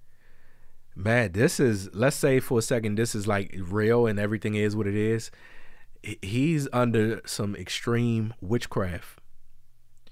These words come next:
So Marsha's referring to that film and that movie that we brought up earlier, Six Degrees of Separation. She says the plot of the film was inspired by the real life story of David Hampton, a con man and robber who convinced a number of people in the nineteen eighties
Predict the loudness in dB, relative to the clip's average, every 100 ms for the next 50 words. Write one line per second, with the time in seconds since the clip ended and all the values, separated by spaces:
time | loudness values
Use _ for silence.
0 | -18 -18 -16 -16 -16 -20 -20 -18 -12 -4
1 | 0 4 4 4 0 -2 -4 0 2 2
2 | 0 -2 -2 0 0 2 0 0 2 2
3 | 2 0 0 -2 -2 2 2 0 0 0
4 | 0 -2 -4 -4 -6 -6 -2 0 0 -2
5 | -2 -2 0 0 0 -2 -4 -8 -12 -12
6 | -12 -12 -14 -12 -6 -2 2 2 0 0
7 | 2 4 2 0 0 2 0 -2 -2 0
8 | 0 0 0 -2 -2 0 2 2 0 -2
9 | -2 2 2 0 -2 0 2 2 -2 -2
10 | -2 -2 -4 -6 -6 -10 -14 -18 -18 -4
11 | -4 -2 0 2 4 4 2 2 0 -2
12 | -6 -2 2 4 4 2 -2 -4 -4 -6
13 | -2 -2 0 -4 -2 0 2 2 0 -4
14 | -2 -2 0 -2 0 -2 -2 -2 0 -2
15 | -2 -2 2 2 2 -2 -6